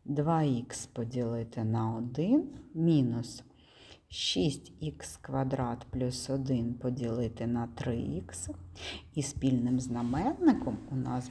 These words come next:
буде три ікс. Домножуємо на три ікс. Два ікс розпишу, помножити на три ікс мінус. Перед дужками стоїть знак мінус. Ми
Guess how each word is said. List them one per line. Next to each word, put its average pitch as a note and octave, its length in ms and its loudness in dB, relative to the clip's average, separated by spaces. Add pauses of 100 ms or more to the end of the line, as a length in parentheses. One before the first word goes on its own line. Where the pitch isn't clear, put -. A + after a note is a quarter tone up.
буде A#3+ 320 2
три F#3 400 -2 (120)
ікс. - 440 -8 (300)
Домножуємо B2 1080 0 (120)
на B2+ 220 -4
три B2 300 -4 (120)
ікс. - 420 -6 (1600)
Два C#3 800 2 (100)
ікс - 560 -4 (260)
розпишу, E3 760 0 (380)
помножити E3 680 4
на C#3+ 180 4
три C3+ 300 0
ікс D3+ 560 -2
мінус. D#3 520 6 (440)
Перед E3+ 320 2
дужками B3 600 6
стоїть E3+ 380 0
знак D3+ 400 2
мінус. B3+ 480 8
Ми F3+ 180 4